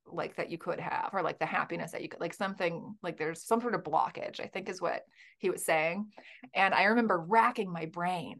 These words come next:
trying to figure out what that was, you know, and I just pulled everything out of my hat. I was like,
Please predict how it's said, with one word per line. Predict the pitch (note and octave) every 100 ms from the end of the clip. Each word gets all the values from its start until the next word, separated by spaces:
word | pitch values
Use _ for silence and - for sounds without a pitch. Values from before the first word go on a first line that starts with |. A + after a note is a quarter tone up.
| -
trying | - F3
to |
figure | E3 - G3 E3+
out | E3 E3
what | E3 E3+
that | E3 D3+
was, | - - - - - - _ _ - -
you | A3 G#3+
know, | E3+ C#3+ C3 -
and | G3+
I | F3+ A3+
just | A3 - _ _ - - _ _ -
pulled | C4 B3+
everything | E3 G3 G3 D#3
out | D#3
of | D#3
my | D3+
hat. | E3+ E3+ - -
I | E3
was | F3 F3
like, | D#3+ D3 -